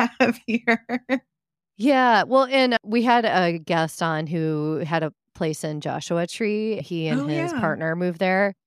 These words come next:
Speaker 2: But he said that it was really common for people to wanna move from the desert after about two years just
Speaker 1: Oh,
Speaker 2: because
Speaker 1: wow.
Speaker 2: of the heat.
Speaker 1: Yeah.
Speaker 2: They were like, "We were not alone in deciding to move somewhere after being here only a short time." So,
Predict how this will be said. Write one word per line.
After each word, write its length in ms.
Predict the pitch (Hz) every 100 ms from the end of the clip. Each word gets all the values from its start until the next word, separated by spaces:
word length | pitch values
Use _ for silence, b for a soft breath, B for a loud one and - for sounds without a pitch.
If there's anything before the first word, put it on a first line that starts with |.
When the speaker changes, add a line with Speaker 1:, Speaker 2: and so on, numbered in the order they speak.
| _ _ -
Speaker 2:
But 80 | 214
he 140 | 240
said 220 | - 240
that 240 | 220 202 -
it 80 | 185
was 220 | 185 165
really 280 | 160 175 170
common 640 | - 160 151 156 156 160 165
for 180 | 170
people 380 | 160 160 - 156
to 100 | 151
wanna 260 | 143 147 143
move 440 | 147 143 151 151
from 300 | - 165 156
the 100 | 147
desert 560 | 139 147 147 160 190 -
after 340 | 160 165 202 190
about 260 | 185 175
two 180 | - 208
years 580 | 190 190 196 202 220 - _ _ _ 214
just 180 | 220 226
Speaker 1:
Oh, 60 | 202
Speaker 2:
because 360 | 180 196 170
Speaker 1:
wow. 0 |
Speaker 2:
of 120 | 165
the 80 | 170
heat. 440 | - 156 156 190 -
Speaker 1:
Yeah. 300 | - - - -
Speaker 2:
They 100 | 180
were 120 | 180
like, 260 | 170 160 -
"We 880 | 170 165 156 156 156 156 156 160 - -
were 180 | 165 160
not 240 | 160 160
alone 460 | 156 156 143 151 165
in 280 | - 156 151 _ _
deciding 420 | - 143 160 156 151
to 100 | 180
move 460 | 156 151 147 - -
somewhere 440 | - 160 143 123
after 360 | 98 156 - 156
being 260 | 156 - 147
here 220 | - -
only 300 | - 110 110
a 40 |
short 220 | - - -
time." 300 | - 98 165
So, 300 | - 165